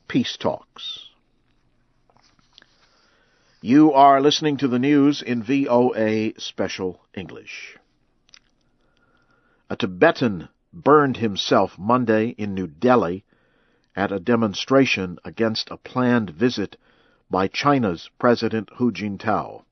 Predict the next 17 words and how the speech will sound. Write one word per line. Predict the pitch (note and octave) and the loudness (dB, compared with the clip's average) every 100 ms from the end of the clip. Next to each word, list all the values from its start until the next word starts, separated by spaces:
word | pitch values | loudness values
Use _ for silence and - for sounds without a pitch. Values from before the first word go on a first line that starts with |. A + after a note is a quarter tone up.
| _ _ _ _ _ _ _ _ _ _ _ _ _ | _ _ _ _ _ _ _ _ _ _ _ _ _
Twenty-seven-year-old | - C#3+ C#3 A#2+ C#3+ A#2+ A2 A2 B2 A#2 A2+ G#2 | 0 2 2 2 4 4 2 2 4 6 6 2
Jampel | F2 B2+ C3 B2 A#2+ A#2 | 0 0 0 0 4 4
Yeshi | G2 A#2 C3 - C#2 B1+ _ _ _ _ - | 4 0 0 -4 -10 -16 _ _ _ _ -12
is | E2+ F2+ | -10 -4
now | G#2+ A#2 A#2 | 2 4 2
in | D#2 G#2 G2 | 0 -4 -4
a | F#2 | -4
hospital. | A#2+ A#2+ - F2+ - - - _ _ _ _ _ _ _ _ _ _ _ | -2 -2 -4 -8 -8 -12 -20 _ _ _ _ _ _ _ _ _ _ _
He | F#2 | -16
has | F#2 F#2 - | -12 -12 -12
burns | D#2+ A#2+ A#2+ A2+ A#2 - | 0 4 6 4 0 -4
over | G#2 G2 | -8 -6
ninety-eight | F#2+ A2+ B2 A2+ G2 - A#2 - - | -4 -2 -2 -6 -8 -4 -4 -4 -12
percent | A2+ - A2+ G2 - | -10 -8 -6 -6 -8
of | F#2 | -14
his | F2 E2 | -14 -16
body. | - F#2+ D#2+ - - | -4 -2 -2 -8 -20